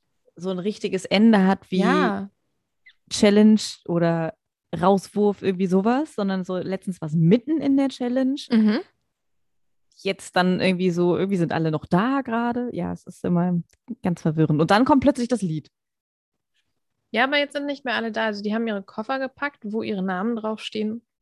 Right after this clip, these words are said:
Speaker 2: und sind raus.
Speaker 1: Stimmt, es gibt doch aus
Speaker 2: Aber
Speaker 1: Folge
Speaker 2: das
Speaker 1: doch
Speaker 2: haben
Speaker 1: jetzt
Speaker 2: wir
Speaker 1: auch
Speaker 2: einfach
Speaker 1: schon
Speaker 2: komplett
Speaker 1: den anderen
Speaker 2: vergessen.
Speaker 1: so ein Bett gegeben. Ja, ja, ja, wir haben das einfach vergessen,
Speaker 2: Ach,
Speaker 1: weil wir die
Speaker 2: stimmt,
Speaker 1: so
Speaker 2: die haben
Speaker 1: heute
Speaker 2: ja auch noch zu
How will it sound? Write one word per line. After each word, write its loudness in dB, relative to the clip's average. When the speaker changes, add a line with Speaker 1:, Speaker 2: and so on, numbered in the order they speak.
Speaker 2:
und -2
sind -10
raus. -16
Speaker 1:
Stimmt, 4
es -8
gibt -4
doch -2
aus -4
Speaker 2:
Aber 4
Speaker 1:
Folge 6
Speaker 2:
das 2
Speaker 1:
doch -2
Speaker 2:
haben 4
Speaker 1:
jetzt 4
Speaker 2:
wir 4
Speaker 1:
auch 4
Speaker 2:
einfach 0
Speaker 1:
schon -8
Speaker 2:
komplett 0
Speaker 1:
den 2
anderen 2
Speaker 2:
vergessen. 2
Speaker 1:
so 0
ein -2
Bett -6
gegeben. -6
Ja, -2
ja, -4
ja, -4
wir -4
haben 2
das -4
einfach -2
vergessen, -4
Speaker 2:
Ach, -10
Speaker 1:
weil 0
wir -2
die 0
Speaker 2:
stimmt, 2
Speaker 1:
so 4
Speaker 2:
die 4
haben 2
Speaker 1:
heute 4
Speaker 2:
ja 0
auch 0
noch 0
zu -6